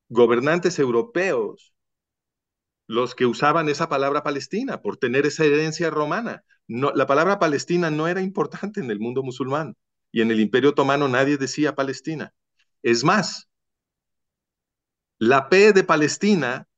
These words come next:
los árabes no la pueden pronunciar.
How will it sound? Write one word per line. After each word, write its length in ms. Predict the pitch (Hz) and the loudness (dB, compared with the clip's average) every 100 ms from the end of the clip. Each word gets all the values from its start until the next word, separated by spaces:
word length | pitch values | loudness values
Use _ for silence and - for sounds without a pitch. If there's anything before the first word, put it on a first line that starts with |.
| _ - | _ -4
los 300 | 131 139 - | -2 -2 0
árabes 400 | 170 180 180 156 | 0 2 0 0
no 160 | 156 | 2
la 140 | 202 196 | 2 2
pueden 280 | 190 202 196 | 0 0 0
pronunciar. 760 | 202 202 190 208 233 269 208 | 0 0 -2 -2 -2 -2 -6